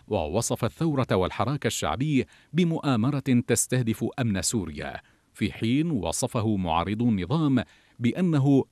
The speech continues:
مفتي البراميل، بعد دعوته النظام السوري لإبادة الأحياء الشرقية إبان سيطرة المعارضة السورية عليها. كما شن حسون في مقابلات ومناسبات عدة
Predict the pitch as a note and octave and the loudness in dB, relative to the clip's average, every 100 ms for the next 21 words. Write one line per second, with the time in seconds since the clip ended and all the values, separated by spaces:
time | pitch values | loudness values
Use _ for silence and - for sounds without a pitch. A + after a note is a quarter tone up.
0 | _ C3+ D#3+ - - B2+ F#2 G2+ G#2+ F#2+ | _ 2 2 0 0 0 0 0 0 2
1 | B2 F2 C#2+ B1 _ _ - F2+ D2+ E2 | 0 0 -6 -12 _ _ -4 -2 -2 -2
2 | E2+ D2+ B2+ B2+ G#2+ G2 D#2+ A#2 A#2 G2+ | -2 2 2 2 0 0 -2 0 0 0
3 | G2+ G2 E3 C3+ - - _ C3 D3 A#2 | -2 -2 0 0 -2 -10 _ 0 2 2
4 | A#2+ F3+ D3 D3 C3+ - - F#2 B2 C#3+ | 2 0 -2 0 -2 -2 -6 -2 0 0
5 | B2+ - G2+ - C#3 B2 - A2+ - _ | -2 -2 -2 -2 0 0 2 0 -2 _
6 | _ C3+ G2+ A#2 F3 D3+ C3 A2 F#2 - | _ -2 0 -2 -2 0 0 0 -2 -4
7 | D#3+ C#3 C3+ A2 F#2 D#2+ F2+ B2+ B2+ A2 | -4 -2 -2 0 0 -2 -2 -2 -2 -2
8 | B2 - G#2 B2+ C3+ G#2 G#2+ F#2 C#3 A#2+ | -4 -2 -2 0 -2 0 0 0 0 -2
9 | E2 D2+ - _ _ A3 G3 F#3 - B2+ | -4 -6 -10 _ _ 2 2 2 0 2
10 | A2+ - A2 - G2 D3 E3 D3 G#2+ - | 2 0 -2 -2 0 0 0 0 -2 0
11 | A#2+ E2+ F2 B2 D#3 D3 E3 A2+ F#2 F2+ | 0 0 0 -2 -2 -2 0 -2 -2 -2
12 | F2 G#2+ A2+ C#3+ B2 G2+ D#3 C#3 C#3 | -2 -2 -2 -2 -2 -4 -2 0 0